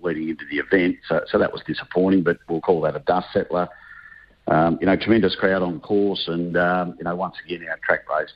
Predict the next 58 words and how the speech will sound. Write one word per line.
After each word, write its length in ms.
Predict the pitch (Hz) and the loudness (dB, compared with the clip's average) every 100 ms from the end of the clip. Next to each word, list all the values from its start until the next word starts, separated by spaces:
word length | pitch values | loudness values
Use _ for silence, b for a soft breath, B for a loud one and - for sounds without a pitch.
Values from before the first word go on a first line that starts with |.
| - | -8
uh, 200 | 80 78 - | -6 -4 -2
outstandingly 720 | 80 - - 85 80 78 76 | -4 -4 -2 2 2 2 2
well, 380 | 80 87 87 82 | 2 4 2 0
and, 160 | 73 - B B B B | -2 -8 B B B B
you 80 | 110 | 2
know, 60 | |
we, 100 | 113 104 | 4 4
we 120 | 101 | 2
were 80 | 85 | 2
delighted 400 | 87 90 92 90 | 0 0 0 -2
with 140 | 87 | 0
how 140 | 87 | -2
the 100 | 85 | 0
day 200 | 78 85 82 | 0 -2 0
played 240 | 87 87 | -2 0
out. 220 | 90 90 - | 0 0 -2
You 60 | 82 | -6
know, 100 | 82 | -4
our 100 | 80 | -4
facilities 580 | - - 82 78 76 78 | -8 -6 -2 -2 -4 -2
are 100 | 78 | -2
in 200 | - 78 | -2 -6
first-class 520 | - 80 - 80 78 | -4 -4 0 0 0
condition. 540 | - 78 78 82 80 - - | -2 -2 0 0 -2 -4 -6
It's 200 | 78 - | -8 -6
a 60 | 71 | 0
great 180 | 85 78 | 0 0
opportunity 560 | - - 82 80 80 76 | -6 -4 -2 0 0 0
for 160 | 76 73 | -2 -2
the 80 | |
Spring 300 | 73 - 80 | -4 0 2
Carnival 460 | - 82 82 80 73 | 2 2 2 2 -2
to 60 | - | -4
come 200 | 80 82 | -4 2
out 160 | 80 - | 2 0
to 80 | 71 | -4
the 100 | 71 | 0
southeastern 600 | 87 80 78 80 78 73 | 0 2 0 -2 -2 0
suburbs 500 | 85 82 87 82 - B B B B - | 0 2 0 0 -6 B B B B -2
and, 100 | - | -2
and, 180 | - 87 | 0 0
and 200 | - 85 | 0 0
put 140 | - 82 | 2 2
on 160 | 80 | 2
a, 140 | 80 78 | 0 -2
a 80 | 78 | -4
spectacular 680 | - 82 - 90 - 76 71 | -2 -4 0 -2 0 -4 -2
day 260 | 85 85 - | 0 0 0
for 100 | 82 | 0
a 40 | |
new 180 | 85 80 | 2 2
audience, 420 | 87 92 85 76 | 2 2 0 -2
and 80 | - | -4
I 60 | 90 | -2
think 180 | 90 - | -2 -2
that's 220 | - - | -2 0
really 180 | 78 78 | 0 0
important. 460 | 73 80 82 80 | 0 0 0 -4